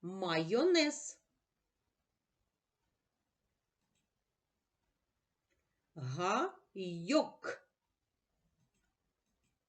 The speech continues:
Гайок. Якщо не встигаєш, став відео на паузу, а потім продовжуй перегляд. Наступне слово.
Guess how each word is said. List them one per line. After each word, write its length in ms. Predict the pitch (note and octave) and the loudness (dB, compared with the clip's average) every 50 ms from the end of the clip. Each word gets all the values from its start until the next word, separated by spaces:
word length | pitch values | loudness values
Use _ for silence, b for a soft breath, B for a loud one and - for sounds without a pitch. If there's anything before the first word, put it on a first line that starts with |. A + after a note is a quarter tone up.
| _ _ _ _ _ _ | _ _ _ _ _ _
Гайок. 920 | D3 D3 B2+ A#2+ D3+ D#3 F3 A3 C#4+ E4 D#4+ D#4 D#4+ D#4+ - - - - _ _ _ _ _ _ _ _ _ _ _ _ _ _ _ _ _ _ _ _ _ _ | -10 -10 -8 -4 0 2 2 4 6 6 6 6 4 0 -4 -14 -20 -20 _ _ _ _ _ _ _ _ _ _ _ _ _ _ _ _ _ _ _ _ _ _
Якщо 540 | D3+ D3 E3+ E3 - - - - G3 F#3 F3+ | -4 -2 -2 -2 -2 -6 -6 0 0 2 2
не 100 | F3+ E3 | 2 0
встигаєш, 800 | C#3 - - D#3+ D3 B2+ C#3+ D#3 A3 F4 F4+ A#3 - - - | -2 -4 -6 -6 -4 -4 -2 0 2 2 2 0 -2 -6 -10
став 380 | - - - D#3+ D#3 D#3 D#3 D3 | -12 -10 -6 -4 -2 -2 -2 -2
відео 340 | D#3 G3 G3+ G#3+ C4 C#4 D4+ | -2 -4 0 0 2 2 2
на 120 | F4 G#4 | 2 0
паузу, 680 | G#4 - C4+ B3 B3 B3+ B3+ A#3 G#3 A3+ A#3+ A#3+ A#3 - _ _ _ _ _ _ _ | 0 0 2 2 4 2 2 0 0 -2 -2 -2 -4 -10 _ _ _ _ _ _ _
а 120 | - F3 D#3+ | -6 -6 -6
потім 560 | - - - D3 D#3 G3+ - - E4+ C#4 - | -6 -6 -2 0 0 2 2 2 2 2 0
продовжуй 480 | - F3 D#3+ D3 D3 C#3+ D3+ E3+ A#3+ | -2 -2 -2 -2 -4 -6 -2 -2 -4
перегляд. 600 | A#3+ - E4 D#4+ D4 C4+ B3 B3 A#3+ A#3+ A#3+ - - _ _ _ _ _ _ _ _ _ _ _ _ _ _ _ _ _ _ _ _ _ _ _ _ _ _ _ _ _ _ _ _ _ _ _ _ _ _ _ _ _ _ | 0 2 2 2 2 0 0 -2 -4 -6 -6 -10 -20 _ _ _ _ _ _ _ _ _ _ _ _ _ _ _ _ _ _ _ _ _ _ _ _ _ _ _ _ _ _ _ _ _ _ _ _ _ _ _ _ _ _
Наступне 580 | - B3+ D#4 F#4+ - - F#4 C#4 - A3 G#3+ G3+ | -4 -2 -2 -2 0 0 -2 -2 0 0 -4 -4
слово. 460 | - - F3+ F3+ D#3+ C3+ C#3 - - | -4 -2 -2 -2 -2 -2 -6 -12 -12